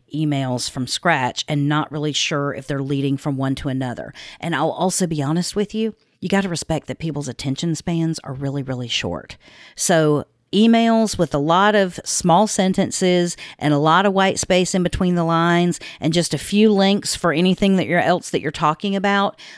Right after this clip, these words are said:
like, that's what the most successful email marketers are doing. It's not an email with tons of blocks of big you know, wall of paragraph words and text and then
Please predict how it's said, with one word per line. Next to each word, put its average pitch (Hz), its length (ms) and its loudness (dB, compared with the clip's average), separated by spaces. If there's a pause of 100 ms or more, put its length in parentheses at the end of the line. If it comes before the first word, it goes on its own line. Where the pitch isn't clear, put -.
like, 175 160 -6
that's 175 500 0
what 190 300 -2
the 165 100 -4
most 165 280 -2
successful - 840 -4
email 147 380 0
marketers 135 680 -4
are 147 100 -10
doing. 127 440 -2 (280)
It's - 260 -2
not 170 480 2
an 165 160 -2
email 147 720 2 (220)
with 151 320 2 (320)
tons 160 580 2
of 147 400 -2 (560)
blocks 151 560 2
of 156 240 -4
big 151 220 -2 (320)
you 160 120 -4
know, 135 100 0
wall 156 480 4
of 143 140 -4
paragraph 143 880 -4
words 151 640 0
and 139 160 -2
text - 560 -2
and 151 180 0
then 151 320 2